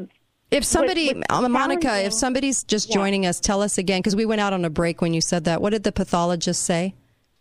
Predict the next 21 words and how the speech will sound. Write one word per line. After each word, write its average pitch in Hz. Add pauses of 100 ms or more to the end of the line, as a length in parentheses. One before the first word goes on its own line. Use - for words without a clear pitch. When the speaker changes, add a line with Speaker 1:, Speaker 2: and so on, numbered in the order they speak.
(140)
Speaker 1:
when 180
he 180
reviewed 170
this? 175
Speaker 2:
So 311 (1000)
so 302
basically, 294
um, 208 (880)
um, 196 (260)
with, 262 (420)
with 269
the 262
pathology 220
that 202
this 214 (240)
certain 214
heart 202
damage 180
had 196
not 175
been 175